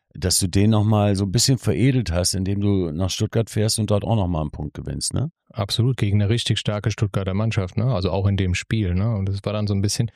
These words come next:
Speaker 2: war, hat mich so ein bisschen erinnert wie Europapokalschlachten, ne? Du musst irgendwie versuchen, ein Ergebnis über die Zeit zu kriegen. Die haben
Speaker 1: Mhm.
Speaker 2: verteidigt, die Bremer, als gäbe es keinen Morgen mehr.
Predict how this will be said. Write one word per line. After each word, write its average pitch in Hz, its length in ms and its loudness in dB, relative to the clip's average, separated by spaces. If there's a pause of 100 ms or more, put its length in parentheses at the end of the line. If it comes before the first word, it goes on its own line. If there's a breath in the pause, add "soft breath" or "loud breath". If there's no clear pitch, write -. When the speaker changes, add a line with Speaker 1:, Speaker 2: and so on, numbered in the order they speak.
(200 soft breath)
Speaker 2:
war, 107 200 -2
hat 107 180 0
mich 127 120 0
so 117 60 2
ein 107 60 4
bisschen 113 180 2
erinnert 127 300 2
wie 117 100 2
Europapokalschlachten, 98 1300 -2
ne? 104 140 0
Du 104 80 0
musst 104 180 0
irgendwie 110 300 0
versuchen, 107 340 2
ein 104 100 2
Ergebnis 98 400 0
über 92 120 0
die 90 120 -2
Zeit - 300 -4
zu - 120 -2
kriegen. 95 260 -2
Die 95 60 2
haben 98 80 0
Speaker 1:
Mhm. 101 40 -6
Speaker 2:
verteidigt, 104 600 -2
die 98 80 -2
Bremer, 101 400 -4 (540)
als - 180 -2
gäbe 117 120 -2
es - 80 -8
keinen 101 180 0
Morgen 101 320 0
mehr. 90 340 -2